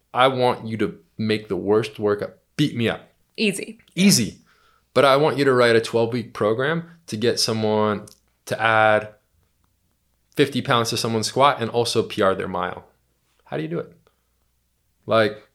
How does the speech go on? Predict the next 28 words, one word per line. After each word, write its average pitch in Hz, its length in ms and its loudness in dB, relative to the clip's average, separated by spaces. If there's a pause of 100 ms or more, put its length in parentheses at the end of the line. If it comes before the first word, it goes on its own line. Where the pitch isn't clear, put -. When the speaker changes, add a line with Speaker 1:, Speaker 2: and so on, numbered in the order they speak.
(260)
Speaker 1:
a 127 60 -6
little 190 280 8
bit 175 140 6
more 160 200 4
challenging 135 580 2
than 113 240 0
just 107 460 2 (520)
the 214 120 0
day 202 420 0
or 175 40 -8
Speaker 2:
Writing 175 280 0
Speaker 1:
the - 80 0
Speaker 2:
a - 40 0
Speaker 1:
workout. 202 180 2
Speaker 2:
random 160 200 -2
workout. 147 460 -6
Speaker 1:
Yes, - 320 -2
Speaker 2:
Takes 117 200 0
Speaker 1:
correct. 110 160 6
Speaker 2:
a - 20 0
lot 175 240 4
more 175 160 0
thought, 165 420 2
a 170 40 2
lot 175 80 6
Speaker 1:
Correct. 170 280 4
Speaker 2:
more 165 140 -4
intention. - 580 -8